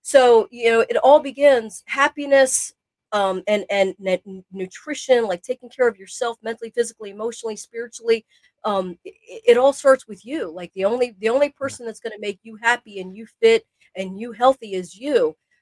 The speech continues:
Speaker 1: Um, and you should only want to do it for you. I mean, you know, you have your reasons, like, you have your little list of your reasons, your kids, your, you know, this, that, and the other. I wanna be around for the graduation and stuff, you know, but
Speaker 2: Right.
Speaker 1: ultimately that's, that's still something that you're going to enjoy. And if you don't take care of you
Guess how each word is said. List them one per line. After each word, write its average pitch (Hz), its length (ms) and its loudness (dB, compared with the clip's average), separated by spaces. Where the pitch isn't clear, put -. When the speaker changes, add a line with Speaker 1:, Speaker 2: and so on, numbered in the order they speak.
Speaker 1:
Um, 196 320 -2
and 208 140 -4
you 214 100 -10
should 220 200 -4
only 233 260 2
want 233 300 -2
to 214 80 -20
do 285 200 -4
it - 100 -6
for 190 260 -10
you. 175 340 -4
I 170 100 -4
mean, 202 180 -6
you 415 100 6
know, 302 80 8
you 277 120 2
have 294 140 4
your 277 120 -4
reasons, 240 440 0
like, 196 160 0
you 214 80 0
have 208 120 0
your 220 100 -10
little 226 280 4
list 247 260 4
of 214 120 -4
your 220 120 -14
reasons, 233 400 -6
your 208 100 -16
kids, 226 340 4
your, 208 140 -6
you 220 160 -10
know, 202 140 4
this, 214 260 -2
that, 214 120 2
and 202 100 -2
the 214 60 -4
other. 214 140 -2
I 196 40 2
wanna 202 200 -4
be 196 120 -8
around 202 280 -2
for - 100 -20
the 190 80 -18
graduation 202 680 -6
and 190 120 -12
stuff, 190 320 -6
you 214 100 -2
know, 208 100 2
but 220 140 -2
Speaker 2:
Right. - 60 -4
Speaker 1:
ultimately 220 680 -2
that's, 214 360 0
that's - 260 -2
still 226 200 4
something 214 420 -8
that 190 120 -10
you're 214 160 -10
going 190 300 -2
to 196 160 -14
enjoy. 240 320 -2
And 214 80 0
if - 100 -16
you 233 80 0
don't 226 120 -2
take 240 240 -4
care 277 240 0
of 220 140 -6
you 247 400 2